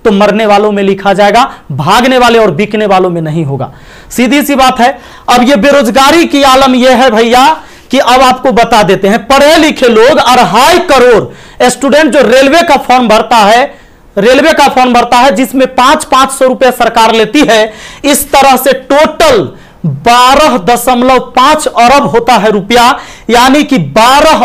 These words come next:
अरब पचास करोड़। बात समझ में आ रहा है? हमें समझ में आ रहा है, चूंकि मैथ का मैं टीचर हूं तो मुझे समझ में आता है। हमारा गांव में पाँच रुपये ब्याज चलता है मोदी जी, पाँच रुपये सैकड़ा महीना का ब्याज चलता है।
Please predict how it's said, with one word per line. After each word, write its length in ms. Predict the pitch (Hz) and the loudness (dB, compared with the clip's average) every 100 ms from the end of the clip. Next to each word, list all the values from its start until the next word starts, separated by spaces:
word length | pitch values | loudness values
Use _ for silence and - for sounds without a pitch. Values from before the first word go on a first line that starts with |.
| - | 0
अरब 460 | 254 262 294 285 - | 2 2 0 -2 -2
पचास 680 | 247 240 - 269 285 302 - - | -2 -2 -2 0 2 0 -4 -2
करोड़। 460 | 247 240 269 254 135 - - - | 0 2 2 2 -2 -12 -20 -10
बात 220 | 185 208 233 | -2 -2 -2
समझ 300 | 240 240 226 | -6 -6 -6
में 140 | 214 | -2
आ 100 | 220 | 0
रहा 240 | 262 254 269 | 2 0 0
है? 420 | 294 - - - - | -4 -8 -14 -20 -8
हमें 220 | 170 208 | -2 -2
समझ 340 | 226 226 226 214 | -2 -2 -2 -2
में 120 | 226 | -2
आ 80 | 247 | 0
रहा 180 | 269 240 | 2 0
है, 200 | 170 - - - | -2 -4 -16 -12
चूंकि 220 | 202 208 | -8 -4
मैथ 260 | 185 202 | 0 0
का 180 | 233 240 | 0 -2
मैं 140 | 220 214 | -2 -4
टीचर 320 | 214 214 220 | -6 -2 -2
हूं 80 | 214 | -2
तो 100 | 214 | -4
मुझे 240 | 196 196 | -2 -4
समझ 300 | 196 190 180 | -4 -4 -4
में 120 | 170 | -4
आता 180 | 147 135 | -6 -8
है। 100 | 127 - - - | -12 -14 -20 -6
हमारा 240 | 220 254 262 | -2 0 0
गांव 260 | 254 277 | 2 2
में 140 | 302 302 | 2 0
पाँच 360 | 269 294 320 | 0 0 0
रुपये 280 | 311 311 311 | -2 0 -2
ब्याज 360 | 233 285 294 269 | 0 0 0 0
चलता 360 | 294 294 302 | -2 0 0
है 120 | 294 | 0
मोदी 220 | 277 180 160 | 0 -2 -4
जी, 120 | 180 | -6
पाँच 460 | 190 226 247 269 | -4 0 0 -2
रुपये 340 | 247 247 226 254 | -4 -6 -2 -4
सैकड़ा 440 | 240 226 220 240 | -2 -6 -2 -2
महीना 460 | 247 214 196 220 247 | 0 -2 -4 -2 -2
का 140 | 240 | -2
ब्याज 260 | 240 233 254 | -2 0 0
चलता 320 | 254 226 226 | 0 -2 -2
है। 200 | 175 147 | -2 -4